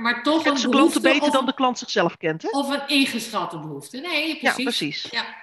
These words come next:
Speaker 2: Dus, dus het, het is niet dat, een, dat innovatie, dat als je innoveert, dat je per definitie een differentiatiepartij bent of dat je stak in de middel bent als je ook een focusorganisatie bent.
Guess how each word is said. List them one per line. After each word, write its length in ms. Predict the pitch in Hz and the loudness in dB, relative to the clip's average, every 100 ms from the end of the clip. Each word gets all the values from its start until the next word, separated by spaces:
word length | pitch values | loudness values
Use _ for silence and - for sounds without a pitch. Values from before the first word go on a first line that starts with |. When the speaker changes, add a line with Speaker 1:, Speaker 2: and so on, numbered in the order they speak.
| - - - - _ _ - _ _ _ _ | -18 -16 -16 -18 _ _ -20 _ _ _ _
Speaker 2:
Dus, 160 | - 254 | -4 0
dus 180 | 285 - - | 2 2 0
het, 160 | 226 | 0
het 240 | 226 254 302 | 0 0 0
is 120 | 262 | 2
niet 200 | 330 330 | 0 2
dat, 200 | 269 - | 0 0
een, 260 | 226 220 208 | -2 -2 -4
dat 320 | - 202 214 | -6 -4 -4
innovatie, 720 | - 233 208 247 262 - - 196 | -4 -4 -2 2 2 0 -6 -6
dat 140 | 214 | -2
als 160 | 220 - | -4 -4
je 60 | |
innoveert, 720 | - 220 208 - 254 214 170 - | -6 -4 -6 -6 -2 0 -2 -8
dat 300 | - 208 - | -4 -4 -2
je 260 | 196 185 - | -2 -2 -2
per 80 | 185 | 0
definitie 540 | 208 202 214 - - | 2 2 -4 -6 -6
een 60 | 190 | -6
differentiatiepartij 1000 | 202 - - 233 285 269 262 - 262 262 | -6 -8 -4 -4 -4 -10 -14 -2 0 0
bent 220 | 262 285 | -2 -6
of 80 | 190 | -6
dat 160 | 190 - | -6 -6
je 60 | |
stak 260 | - 196 - | -8 -8 -8
in 60 | |
de 60 | 170 | -6
middel 260 | 185 226 175 | -4 -4 -2
bent 240 | 165 160 | -4 -4
als 160 | 170 - | -8 -6
je 80 | |
ook 140 | 190 - | -6 -8
een 60 | 170 | -8
focusorganisatie 1040 | 214 240 269 233 240 226 220 226 233 214 | -8 -8 -8 -10 -10 -12 -6 -6 -6 -10
bent. 280 | 220 302 | -10 -12